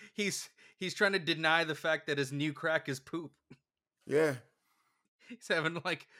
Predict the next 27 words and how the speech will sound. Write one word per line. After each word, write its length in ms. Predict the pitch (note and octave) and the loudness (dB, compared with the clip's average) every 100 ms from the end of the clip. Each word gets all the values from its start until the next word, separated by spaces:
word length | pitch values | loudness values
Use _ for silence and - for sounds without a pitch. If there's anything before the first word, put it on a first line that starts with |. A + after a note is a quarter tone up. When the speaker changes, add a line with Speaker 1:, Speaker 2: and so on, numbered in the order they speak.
| - | -12
Speaker 1:
a 60 | D#3 | -6
fucking 340 | F#3 D3+ E3 | -2 -2 0
existential 640 | D3+ - D#3+ - D#3 - D3 | -2 -4 -8 -6 -6 -4 -4
crisis. 500 | - D#3 D3 E3 F3 | -4 -4 -4 -10 -8
Like, 280 | F3 F3+ | -4 -4
"Man, 380 | F#3+ A3 G#3 G3+ - - A3+ C4+ - - - - | -2 0 0 -2 -8 -16 -12 -12 -12 -20 -16 -10
I 80 | A#3 | 0
know 160 | A#3 - | 2 2
I'm 120 | A3+ | 2
down 260 | D#3+ G3+ G#3 | 2 2 2
in 100 | F#3+ | 0
the 60 | E3+ | 2
dumps, 320 | D#3 G#3 E3+ | 4 4 2
but 160 | E3+ | 0
not 240 | F3+ G3+ E3 | 4 4 4
like 180 | C#3+ D3+ | -2 2
this." 540 | F#3+ G#3+ - - - _ B3 - | 2 2 -4 -10 -12 _ -12 -6
<laughs> 1600 | A#3 - A3 - G#3 - F3+ - - _ _ _ _ _ - | -8 -8 -12 -12 -18 -16 -18 -18 -20 _ _ _ _ _ -4
Okay, 420 | D3 C#3+ C3+ C3 C3+ - | -2 0 2 2 0 -6
what's 200 | B2+ C#3+ | -2 0
another? 420 | C3 C3 B2+ B2+ - _ _ _ - - E3+ | 0 0 0 -2 -8 _ _ _ -20 -10 -2
Oh, 120 | F#3 | 0
shit! 360 | - F#3 C#3 - _ _ _ _ _ _ _ | 0 0 0 -4 _ _ _ _ _ _ _
Horror, 560 | - E3+ G#3 A#3+ A#3 - B2+ | -2 6 10 12 10 6 -4
horror 400 | - D3+ F#3 F#3 | -2 4 6 6
movie 300 | E3 D#3+ D3 | 2 0 0
monster 840 | C3+ C#3 C#3 - C#3 C3 A#2+ | 0 0 -2 -2 0 0 -2